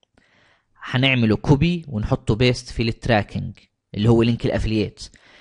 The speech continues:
ثم نضيف عليه بعض الرموز. هاي الرموز أيضًا تجعل التراكنج يفهم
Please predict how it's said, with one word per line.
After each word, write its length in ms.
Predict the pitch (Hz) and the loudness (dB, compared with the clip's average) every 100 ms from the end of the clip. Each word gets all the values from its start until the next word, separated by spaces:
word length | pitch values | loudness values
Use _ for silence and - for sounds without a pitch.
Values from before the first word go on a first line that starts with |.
| _ | _
ثم 320 | - 208 190 143 | 2 4 4 4
نضيف 420 | 131 139 190 - | 2 4 2 4
عليه 240 | 139 165 | 4 4
بعض 280 | 147 151 151 | 4 4 4
الرموز. 680 | 143 139 131 120 123 120 - _ _ - | 6 6 4 2 0 -4 -18 _ _ -4
هاي 240 | 143 185 | 4 6
الرموز 600 | 170 170 170 180 185 160 - - | 8 8 6 6 4 2 -4 2
أيضًا 640 | 160 147 131 143 160 156 - _ _ _ _ _ - | 4 4 4 2 2 -2 -10 _ _ _ _ _ 0
تجعل 460 | 170 143 117 107 113 | 2 4 4 4 0
التراكنج 600 | - 143 160 160 170 139 | 0 4 4 4 2 2
يفهم 540 | 151 - 131 131 135 | 0 0 -2 0 -4